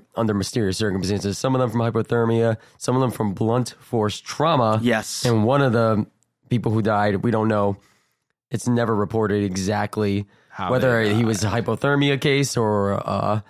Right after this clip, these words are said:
Speaker 1: blunt force trauma case, but they had, like, a l-, large amount of radiation found on their clothing.
Speaker 2: Yes.
Speaker 1: So one of the theories behind this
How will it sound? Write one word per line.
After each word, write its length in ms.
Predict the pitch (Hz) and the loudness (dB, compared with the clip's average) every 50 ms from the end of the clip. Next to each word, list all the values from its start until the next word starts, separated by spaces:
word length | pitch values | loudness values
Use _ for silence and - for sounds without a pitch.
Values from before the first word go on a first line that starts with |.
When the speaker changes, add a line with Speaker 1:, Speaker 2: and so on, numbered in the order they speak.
| - - _ _ | -20 -20 _ _
Speaker 1:
blunt 200 | - 117 113 92 | -4 -4 -4 -2
force 160 | - 82 - - | -4 -6 -6 -4
trauma 280 | - 151 147 143 131 120 | 0 0 2 2 0 0
case, 260 | - 139 127 131 117 | 0 0 0 0 0
but 240 | - 127 117 101 - | 0 -2 -2 -2 0
they 140 | - 113 | -2 0
had, 180 | 104 107 104 101 | 0 0 0 0
like, 180 | 104 107 104 - | 0 -2 -2 -4
a 220 | - 98 104 104 104 | -4 -2 0 0 0
l-, 220 | 101 98 101 90 - _ - | 0 0 -2 -4 -6 _ -6
large 340 | 113 117 113 110 113 - | -4 -2 0 0 0 -2
amount 220 | - 104 107 117 - | -2 -4 -4 -4 -4
of 60 | 110 | -4
radiation 580 | 104 - - - 101 107 107 - - 107 104 104 - | -4 -4 -4 -4 -4 -4 -2 -2 -4 -4 -6 -6 -6
found 280 | - 104 107 107 101 | -8 -6 -6 -6 -6
on 80 | - - | -6 -8
their 120 | - - | -8 -10
clothing. 420 | - - 117 110 98 113 - 120 131 - - | -6 -4 -2 -2 -2 -4 -6 -10 -10 -8 -6
Speaker 2:
Yes. 500 | 117 117 110 - - - - - - - - _ _ - | -4 -2 -2 -4 -6 -12 -14 -14 -16 -16 -20 _ _ -4
Speaker 1:
So 120 | - 139 | -2 0
one 360 | 123 117 117 135 185 226 254 | 2 2 2 4 4 4 4
of 80 | 254 202 | 4 2
the 100 | 165 135 | 2 0
theories 540 | - - 233 247 247 190 147 131 120 113 - | 2 2 2 2 4 4 4 4 4 2 2
behind 400 | - 120 110 113 110 110 110 107 | 0 0 0 0 0 0 0 0
this 280 | 113 110 - - - | -2 -2 -6 -10 -10